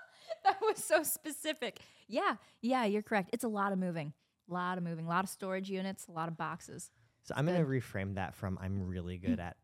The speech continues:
Speaker 2: masking tape and putting it on boxes" to
Speaker 1: Mm-hmm.
Speaker 2: "You know how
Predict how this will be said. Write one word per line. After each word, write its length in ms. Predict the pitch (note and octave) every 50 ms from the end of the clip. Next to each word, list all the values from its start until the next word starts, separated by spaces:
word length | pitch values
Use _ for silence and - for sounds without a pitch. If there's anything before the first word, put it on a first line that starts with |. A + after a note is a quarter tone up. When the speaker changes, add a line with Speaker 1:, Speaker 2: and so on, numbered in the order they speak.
| _ -
Speaker 2:
masking 560 | F#2+ F2+ E2 D#2 - - - - G2 F#2 E2+
tape 260 | - - F#2 F#2 -
and 100 | F#2+ E2
putting 220 | - - E2+ E2+ E2
it 100 | D#2+ D#2+
on 100 | D#2+ D#2
boxes" 640 | D#2 E2+ D2+ C#2+ - - - - G2 G2 F#2+ - - - -
to 60 | - G3+
Speaker 1:
Mm-hmm. 360 | G#2 - - - - - G3 - - - _ _ _ _ _ _ _ _ _ _ _ _ _ _ _ _ _ _ _ _ _ _ _ _ _ _ _ _ _ _ _ _ - A#2+ B2 G2
Speaker 2:
"You 640 | G2 G2+ G#2+ A2 A2+ A#2 A#2 A#2+ B2 B2 B2+ C3 B2
know 520 | A2 F#2+ F#2 F2+ F2 F2+ F2+ F2+ F2+ F2+ F2 E2
how 260 | F2+ E2+ E2 E2 E2